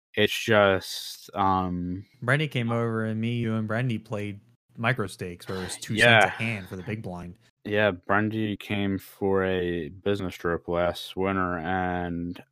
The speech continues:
Speaker 1: he, I'm trying to think, he was here for th-, three, like, f-,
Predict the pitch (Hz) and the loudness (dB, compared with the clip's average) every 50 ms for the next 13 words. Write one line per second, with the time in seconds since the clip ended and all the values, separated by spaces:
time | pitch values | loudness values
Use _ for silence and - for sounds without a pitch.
0 | _ - - 117 - - 107 101 101 101 101 101 101 98 98 98 98 98 101 101 | _ -18 -16 -14 -8 -4 0 0 2 2 2 2 0 0 0 0 0 0 -2 -4
1 | - - - _ _ _ _ _ _ _ _ _ _ _ _ _ _ _ _ _ | -4 -8 -20 _ _ _ _ _ _ _ _ _ _ _ _ _ _ _ _ _
2 | _ _ _ _ - - 107 95 - 101 92 - - 117 123 120 - - 156 156 | _ _ _ _ -4 -2 -2 -2 -2 -4 -6 -4 -2 -2 0 0 2 2 2 2
3 | 143 - 151 131 107 - - - - - - - _ _ _ _ - 110 110 104 | 2 2 0 0 0 -2 -8 -16 -16 -18 -18 -20 _ _ _ _ -8 -6 -4 -4
4 | 107 107 107 110 113 117 117 110 107 101 - - - 98 92 87 - - - | -2 -2 -2 0 0 0 0 0 -2 -4 -6 -4 -4 -4 -4 -4 -6 -12 -20